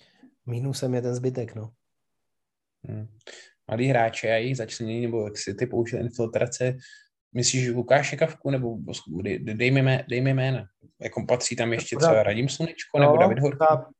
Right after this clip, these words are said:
Speaker 1: pořád Radim Slunečko tam určitě patří, vlastně ten loni hrál první sezónu a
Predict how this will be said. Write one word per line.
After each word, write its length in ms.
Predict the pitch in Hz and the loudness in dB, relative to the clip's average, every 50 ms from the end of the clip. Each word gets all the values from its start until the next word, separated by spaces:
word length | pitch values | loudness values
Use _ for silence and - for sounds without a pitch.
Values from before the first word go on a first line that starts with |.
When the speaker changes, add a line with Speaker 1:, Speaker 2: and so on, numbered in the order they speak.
| _ | _
Speaker 1:
pořád 320 | - 139 131 147 147 143 143 | -6 0 4 4 6 6 6
Radim 220 | 143 139 143 147 | 4 4 2 0
Slunečko 380 | 139 - 147 143 139 143 - 147 | -2 -2 -2 -2 -2 -2 -2 -2
tam 120 | 139 135 | -2 -2
určitě 220 | 135 127 - 147 | -2 -2 -4 -2
patří, 440 | 139 139 127 123 - - - 147 147 | -2 -2 -4 -6 -8 -10 -6 -4 -2
vlastně 340 | 147 143 139 - - 143 135 | 0 -2 -2 -2 -2 -2 -2
ten 180 | 127 127 131 127 | -2 -2 -2 -2
loni 240 | 127 127 123 127 | -2 0 0 -2
hrál 240 | 123 120 135 131 131 | 0 2 2 2 2
první 280 | 123 135 131 123 131 127 | 0 -2 -4 -4 -4 -4
sezónu 760 | - - 127 120 123 117 120 120 123 127 131 127 127 131 127 | -4 -4 -4 0 0 0 2 2 0 0 0 2 2 2 2
a 240 | 127 123 123 120 | 2 2 0 -2